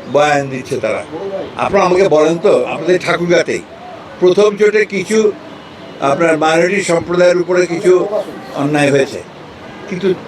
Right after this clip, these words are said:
গত কয়েক মাসে কীগুলো হয়েছে? হয়নি। অথচ ওদের বয়ানে দেখবেন, ওদের ওরা যে ন্যারেটিভ দেয়, ওরা যে বক্তব্য রাখে, সেই বক্তব্যে দেখবেন যে বাংলাদেশে আপনার মাইনরিটির উপরে চরম অন্যায় করা হচ্ছে, which is a blatant lie,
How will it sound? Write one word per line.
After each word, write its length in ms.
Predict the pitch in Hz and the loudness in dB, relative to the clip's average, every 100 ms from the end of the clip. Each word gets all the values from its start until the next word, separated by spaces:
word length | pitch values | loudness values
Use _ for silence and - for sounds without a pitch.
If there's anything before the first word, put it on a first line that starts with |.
| - | 0
গত 220 | 147 160 | 2 2
কয়েক 340 | 202 185 190 190 | 2 2 2 0
মাসে 340 | 208 202 208 | -2 -2 -2
কীগুলো 300 | 208 208 208 | -2 0 2
হয়েছে? 380 | 190 208 196 151 - - - - 165 - - - - | 4 2 0 -2 -4 -16 -18 -16 -16 -16 -16 -10 -2
হয়নি। 320 | 147 135 107 - - - | 0 0 -4 -12 -20 -4
অথচ 300 | 165 180 214 | 0 2 4
ওদের 300 | 208 190 214 | 4 4 4
বয়ানে 360 | 196 202 220 214 | 2 2 0 0
দেখবেন, 400 | 202 196 - - - - - - - - | 0 0 -2 -4 -8 -8 -12 -18 -18 -8
ওদের 260 | 160 170 180 | -2 2 4
ওরা 140 | 180 | 4
যে 160 | 170 175 | 4 2
ন্যারেটিভ 440 | 170 170 165 170 | 2 2 2 0
দেয়, 160 | 160 160 | 2 4
ওরা 140 | 160 | 4
যে 120 | 165 | 2
বক্তব্য 400 | 165 160 160 165 | 0 -2 -2 0
রাখে, 320 | 160 156 151 147 - - - | 2 0 0 -4 -6 -16 -6
সেই 100 | 202 | 0
বক্তব্যে 380 | 196 180 185 185 | 2 2 0 0
দেখবেন 280 | 170 175 170 | 2 2 2
যে 220 | 170 165 - - 147 - | 2 2 -2 -12 -8 0
বাংলাদেশে 760 | 175 170 175 160 170 151 196 - - - - - | 0 4 2 2 0 0 0 -2 -12 -20 -10 -4
আপনার 260 | 147 160 | -2 0
মাইনরিটির 600 | 151 156 160 170 170 160 | 2 4 4 2 0 -2
উপরে 220 | 160 190 196 | 0 0 0
চরম 400 | 226 233 254 240 | 2 4 4 4
অন্যায় 320 | 214 175 156 139 | 2 0 -2 -2
করা 180 | 123 | -2
হচ্ছে, 280 | 101 196 - 208 226 220 - - - 165 | -4 -6 -8 -10 -8 -10 -12 -16 -6 0
which 160 | 185 180 | 2 2
is 180 | 175 | 2
a 60 | 170 135 | 2 0
blatant 520 | 156 147 156 143 123 | -2 0 -2 -4 -2
lie, 360 | 120 131 120 | 0 2 0